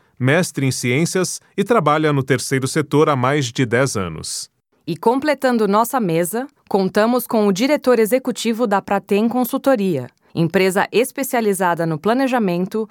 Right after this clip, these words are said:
Speaker 2: desenvolvimento e avaliação de programas e projetos sociais, Fábio Ribas.
Speaker 1: O Fábio também foi superintendente do gif,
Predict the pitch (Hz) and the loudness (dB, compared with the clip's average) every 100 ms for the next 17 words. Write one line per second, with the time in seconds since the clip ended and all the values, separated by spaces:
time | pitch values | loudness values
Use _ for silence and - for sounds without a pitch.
0 | - 208 233 269 254 233 220 180 185 196 | -2 0 0 0 0 0 0 0 0 0
1 | 226 - 196 208 254 277 269 240 233 226 | -2 -2 2 2 2 2 0 0 0 0
2 | 214 - 214 175 185 196 190 208 208 151 | 0 -2 -2 0 2 2 0 -2 -2 0
3 | 143 - 196 - 269 196 233 - - - | -4 -6 -8 -2 0 0 -2 -6 -14 -14
4 | - 156 139 202 180 147 - - - _ | -2 0 0 -2 -2 -4 -10 -12 -14 _
5 | _ _ 220 - 180 214 208 226 - 185 | _ _ 0 2 2 2 0 -2 0 2
6 | 151 139 180 185 151 139 165 151 151 143 | 2 2 0 0 0 0 -2 0 0 0
7 | 131 120 156 175 170 135 127 113 - 90 | 0 0 0 0 0 0 -2 -2 -8 -12